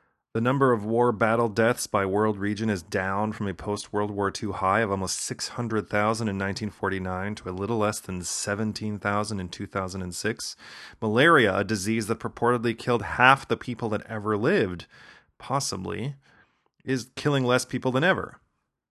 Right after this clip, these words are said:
Homicide rates in the developed world is also on the decline, as is the number of autocracies across the planet. For all the stats and bar graphs, I've included a link to the P R I piece on this tasty piece of optimism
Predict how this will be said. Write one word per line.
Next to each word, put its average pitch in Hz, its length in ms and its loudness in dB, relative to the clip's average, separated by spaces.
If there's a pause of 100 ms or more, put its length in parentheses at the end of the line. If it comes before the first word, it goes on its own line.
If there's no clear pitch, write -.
(140)
Homicide 123 500 0
rates 95 320 -2
in 107 60 -4
the 104 80 -2
developed 92 360 -4
world 127 400 2
is 101 140 -4
also 98 300 0
on 98 100 -2
the 95 80 -6
decline, 95 500 -2
as 98 280 -6
is 98 180 -4
the 113 120 -4
number 92 420 -2
of 98 140 -6
autocracies 101 960 -6
across - 340 -10
the 107 100 -10
planet. - 500 -4 (720)
For 143 100 2
all 156 100 4
the 151 60 2
stats 135 340 4
and 107 100 0
bar 107 200 4
graphs, 98 320 0
I've 95 140 -2
included 98 400 -6
a 92 120 -4
link 95 300 -4
to - 80 -14
the 92 80 -8
P - 240 -8
R 90 200 -4
I 92 140 0
piece 90 420 -8
on 90 180 -12
this 90 180 -8
tasty - 480 -10
piece - 360 -10
of 85 100 -10
optimism 90 760 -10